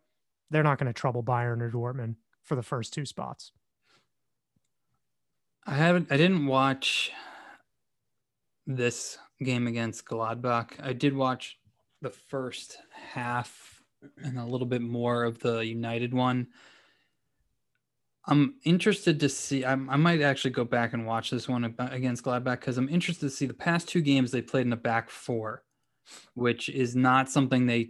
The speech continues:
Speaker 2: typically do. Uh, over the past few years, they, they've kind of flexed more into a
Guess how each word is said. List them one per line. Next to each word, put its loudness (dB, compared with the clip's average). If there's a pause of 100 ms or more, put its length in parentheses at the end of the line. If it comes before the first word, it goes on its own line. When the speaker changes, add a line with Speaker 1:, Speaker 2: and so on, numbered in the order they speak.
Speaker 2:
typically -2 (120)
do. 0 (680)
Uh, -4
over 2
the 0
past 2
few 2
years, 4
they, -2
they've -2
kind 2
of -6 (800)
flexed -2
more 4
into -2
a -2